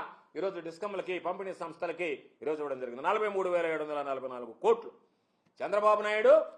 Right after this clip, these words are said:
రెండు వేల పద్నాలుగు నుంచి రెండు వేల పంతొమ్మిది వరకు కేవలం ఎనిమిది వేల ఎనిమిది వందల నలభై ఐదు కోట్లు మాత్రమే సబ్సిడీ రూపంలో ఇచ్చి బకాయిలు పెట్టి వెళ్ళిపోయాడు. ఆ బకాయిలు, ఎనిమిది వేల ఎనిమిది వందల నలభై ఐదు కోట్ల బకాయిలు కూడా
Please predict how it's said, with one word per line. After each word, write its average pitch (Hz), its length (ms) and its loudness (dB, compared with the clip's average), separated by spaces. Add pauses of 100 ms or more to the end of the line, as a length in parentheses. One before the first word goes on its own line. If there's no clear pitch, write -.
(200)
రెండు 196 240 0
వేల 233 180 6
పద్నాలుగు 208 480 0
నుంచి 220 200 -6
రెండు 202 160 -2
వేల 214 180 4
పంతొమ్మిది 202 380 -4
వరకు 202 380 2 (300)
కేవలం 226 380 2
ఎనిమిది 254 440 -2
వేల 247 180 6
ఎనిమిది 226 360 0
వందల 220 240 -2
నలభై 202 300 -4
ఐదు 190 100 -6
కోట్లు 247 360 -4
మాత్రమే 226 460 -4 (280)
సబ్సిడీ 208 280 -4
రూపంలో 190 340 -4
ఇచ్చి 254 280 -6 (360)
బకాయిలు 269 420 4
పెట్టి 254 180 -4
వెళ్ళిపోయాడు. 226 380 2 (1200)
ఆ 196 160 6
బకాయిలు, 226 400 2
ఎనిమిది 240 220 -2
వేల 247 80 2
ఎనిమిది 247 200 -4
వందల 240 180 -6
నలభై 233 200 0
ఐదు 226 80 2
కోట్ల 226 240 -2
బకాయిలు 214 360 0
కూడా 240 340 0